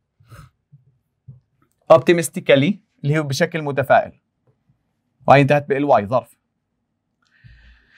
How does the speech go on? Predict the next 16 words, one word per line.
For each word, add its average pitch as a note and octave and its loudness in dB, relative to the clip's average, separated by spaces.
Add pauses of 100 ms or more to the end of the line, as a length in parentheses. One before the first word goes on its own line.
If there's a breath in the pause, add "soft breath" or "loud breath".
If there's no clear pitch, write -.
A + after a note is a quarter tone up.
(760 soft breath)
مايجرين، E3 4
شقيقه. D3+ -2 (1200)
كالكوليشنز، D#3 0
حسابات، C3 0 (160)
هاي C3 -2
وحده C#3 -6
اولى B2+ -6 (180)
اذا A#2+ -8
بتتذكروا، A2+ -8 (160)
تمام. B2+ -2
ارثرايتس، C#3+ -2
التهاب B2+ -4
المفاصل. A2+ -10 (2000)
سانيتيشن، D3+ 0
صرف B2 -4
صحي. C#3+ -12